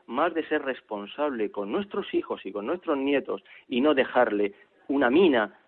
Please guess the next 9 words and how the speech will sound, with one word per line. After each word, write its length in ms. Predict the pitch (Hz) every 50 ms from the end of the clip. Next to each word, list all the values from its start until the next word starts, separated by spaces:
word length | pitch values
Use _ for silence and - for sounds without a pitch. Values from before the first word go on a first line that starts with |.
| _ _ _
una 220 | - 139 156 156 135
mina 280 | 143 170 170 143 123
y 100 | 113 110 101
cementerios 880 | - - 110 104 98 90 87 92 - - 175 175 151 135 120 117 113 104
de 100 | 95 80
barriles, 640 | 80 82 - 120 139 151 147 120 113 110 107 - -
de 140 | 87 95 92
residuos 500 | - 92 85 - - 120 120 110 104 98
nucleares. 540 | 92 87 82 - 90 90 92 87 - -